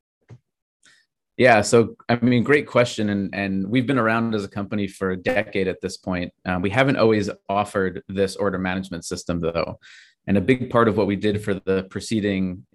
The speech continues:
you know, six years led us to where we are today in enabling trading of these held away accounts. If you go, if you, you know, if you really want to give credit for this idea, the credit needs to go to the advisors that we were serving,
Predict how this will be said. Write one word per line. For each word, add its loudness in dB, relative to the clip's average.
you -4
know, -4
six -6
years 0
led 0
us -2
to -6
where -2
we -2
are -4
today 0
in -8
enabling -2
trading -2
of -10
these -10
held 0
away 2
accounts. -6
If -18
you -2
go, 6
if 0
you, 2
you 0
know, 0
if -4
you -2
really 0
want 2
to 0
give -2
credit 2
for -4
this -4
idea, 0
the -2
credit 0
needs -6
to -10
go 0
to -8
the -2
advisors -2
that -4
we -2
were -8
serving, -2